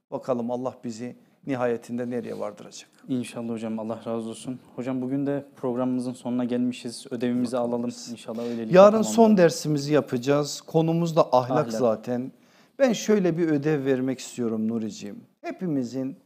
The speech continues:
Speaker 1: şikayetçi olduğu bir ahlakı özelliğimiz vardır. Kimimizde öfke, kimimizde nefret, kimimizde gıybet, kimimizde Allah korusun yalan, kimimizde başka bir şey.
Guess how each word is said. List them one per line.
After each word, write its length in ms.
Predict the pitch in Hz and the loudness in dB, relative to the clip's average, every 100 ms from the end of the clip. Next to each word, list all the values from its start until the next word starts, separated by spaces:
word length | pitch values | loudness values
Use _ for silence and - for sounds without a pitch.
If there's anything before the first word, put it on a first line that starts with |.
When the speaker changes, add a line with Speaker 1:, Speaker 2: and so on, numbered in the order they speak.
| _ _ _ | _ _ _
Speaker 1:
şikayetçi 600 | - 233 - 185 175 180 | -10 -4 4 4 4 0
olduğu 400 | 190 151 147 151 | 0 0 -2 -2
bir 80 | 165 - | -2 -2
ahlakı 680 | 127 131 131 127 143 139 143 - _ _ - | -2 -2 -4 -4 -4 -4 -6 -12 _ _ -8
özelliğimiz 840 | 135 120 127 123 123 123 110 107 | -4 0 0 0 0 0 -2 -2
vardır. 500 | 107 98 - - - | -2 -2 -8 -20 -20
Kimimizde 600 | - 147 123 120 113 123 | -8 -4 -2 -4 -4 -8
öfke, 520 | 123 117 - - 120 - | -6 -10 -10 -14 -14 -12
kimimizde 680 | 120 117 113 113 113 117 | -12 -10 -10 -10 -8 -6
nefret, 420 | 117 110 120 120 - | -6 -8 -10 -12 -12
kimimizde 540 | 127 123 117 110 123 | -10 -8 -8 -10 -14
gıybet, 500 | 117 127 117 123 113 _ _ _ _ | -10 -10 -8 -10 -14 _ _ _ _
kimimizde 420 | - 147 135 131 | -2 0 0 0
Allah 280 | 123 127 135 | 0 0 -2
korusun 460 | - 127 120 120 131 | -4 -6 -8 -8 -4
yalan, 500 | 123 123 127 123 117 | 0 0 0 -4 -8
kimimizde 520 | - 135 127 135 120 | -8 -6 -6 -6 -6
başka 360 | 123 - 131 | -6 -6 -12
bir 40 | 107 | -12
şey. 280 | - 123 | -12 -14